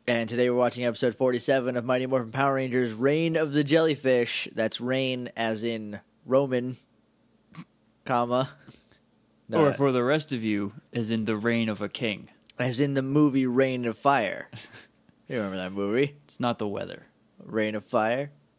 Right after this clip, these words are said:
Speaker 1: It
Speaker 2: No.
Speaker 1: aired originally on February sixteenth, nineteen ninety-four. That's the first time we have mentioned that in several episodes. I don't remember the last time we did the date.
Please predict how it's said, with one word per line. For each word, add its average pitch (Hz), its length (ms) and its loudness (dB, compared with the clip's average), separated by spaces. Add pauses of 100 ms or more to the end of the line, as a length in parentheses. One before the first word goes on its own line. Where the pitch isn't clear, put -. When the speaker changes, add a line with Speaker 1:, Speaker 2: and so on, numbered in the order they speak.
(140)
Speaker 1:
It 214 100 8
Speaker 2:
No. 220 80 8
Speaker 1:
aired 202 280 2
originally 160 640 4
on 143 340 4
February 131 340 4
sixteenth, 135 420 0
nineteen 113 300 -2
ninety-four. 123 680 2
That's 165 200 2
the 107 60 -12
first 101 260 -2
time 101 180 -4
we 98 140 -4
have 95 140 -6
mentioned 104 400 -6
that 113 320 -2 (120)
in 107 520 -2 (760)
several 120 840 0
episodes. 139 760 2 (1120)
I - 140 -10 (200)
don't 175 200 6
remember 170 280 4
the 147 60 4
last 143 240 4
time 127 180 4
we 123 80 0
did 113 120 0
the 104 60 -4
date. 92 320 -4